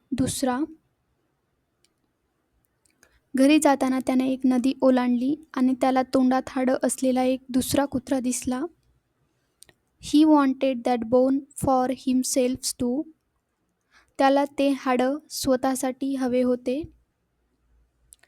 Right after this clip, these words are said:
But as he opened his mouth, the bone he was biting fell into the river and sank.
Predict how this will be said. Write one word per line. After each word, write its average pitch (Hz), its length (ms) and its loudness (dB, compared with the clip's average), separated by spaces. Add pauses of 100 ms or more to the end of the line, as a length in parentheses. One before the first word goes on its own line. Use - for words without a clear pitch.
(340)
But 294 160 2 (160)
as 262 180 -2
he 269 520 -6 (500)
opened 269 500 0
his 262 400 -6
mouth, 247 380 -4 (680)
the 240 140 0
bone 269 320 2
he 277 520 -6 (120)
was 247 340 -2 (200)
biting 254 440 -2
fell 262 300 -4 (100)
into 247 400 -4
the 254 160 -4
river 254 320 -4 (100)
and 254 220 -4
sank. 247 600 -6